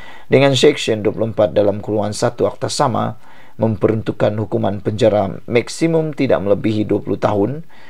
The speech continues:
serta denda tidak kurang lima kali ganda jumlah rasuah yang terlibat atau R M sepuluh ribu yang mana lebih tinggi jika tertuduh dapati bersalah. Dia dibenarkan diikat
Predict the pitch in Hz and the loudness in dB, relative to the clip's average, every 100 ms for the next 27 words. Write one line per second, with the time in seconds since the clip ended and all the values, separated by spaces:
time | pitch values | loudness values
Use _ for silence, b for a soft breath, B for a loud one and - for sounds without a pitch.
0 | B - - 147 139 131 - 95 78 104 | B -12 0 2 2 2 2 2 0 0
1 | 113 117 107 98 90 87 110 95 - 117 | 2 2 4 2 2 -4 -2 -2 0 0
2 | 107 92 95 110 127 143 127 113 98 95 | 2 0 0 0 0 0 0 0 2 0
3 | 90 95 95 117 113 95 90 90 110 - | 2 0 0 -2 0 0 0 0 -2 0
4 | 131 127 b b b b b - 120 117 | 2 2 b b b b b 2 2 2
5 | - 110 127 123 101 - - - 107 - | 0 2 4 4 4 0 -4 -2 -2 0
6 | 110 98 101 - 101 92 95 - - - | 0 0 0 0 -2 -2 -6 -8 -8 -4
7 | 104 131 127 113 139 113 104 139 233 B | -2 0 2 4 4 4 2 2 -2 B
8 | B B - 131 147 127 107 104 123 117 | B B 2 4 4 4 4 2 -2 -2
9 | 107 101 107 104 - 95 107 98 90 98 | -4 -4 -2 -2 -2 -4 -4 -2 -2 -2
10 | - 101 104 95 98 - 85 53 50 - | -2 -4 -4 -4 -4 -2 -2 -4 -8 -12
11 | - B B B - 110 104 107 101 101 | -14 B B B 0 2 4 4 4 4
12 | 113 120 117 - 92 | 4 4 2 4 0